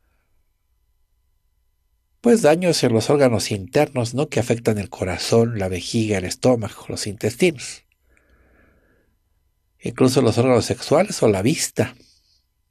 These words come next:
Sí, hay problemas, esto lo detectamos con los síntomas, problemas en la vejiga, problemas en los intestinos que pueden causar, en el caso de la vejiga, pérdida de orina. En el caso de los intestinos,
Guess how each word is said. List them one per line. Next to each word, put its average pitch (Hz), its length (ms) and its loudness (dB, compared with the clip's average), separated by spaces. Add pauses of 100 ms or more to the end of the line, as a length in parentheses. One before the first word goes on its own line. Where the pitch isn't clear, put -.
(480)
Sí, - 140 2
hay 165 100 6
problemas, 147 640 4 (540)
esto - 220 0
lo 117 100 6
detectamos 127 680 2
con 90 240 -6
los - 320 -10 (880)
síntomas, 131 540 0
problemas 113 400 2
en 101 60 -2
la 92 100 -6
vejiga, 131 680 -8 (1400)
problemas 120 360 4
en 117 80 4
los 104 120 0
intestinos 135 640 0
que 123 140 0
pueden 117 320 2
causar, 98 540 -4 (160)
en - 60 -8
el 107 60 -10
caso 123 300 0
de 101 100 -2
la 98 120 -4
vejiga, 131 500 0 (1200)
pérdida 117 320 4
de 101 80 -2
orina. 151 400 -2
En - 1080 -20
el - 60 -20
caso - 240 0
de 113 60 6
los 107 160 0
intestinos, 151 920 -2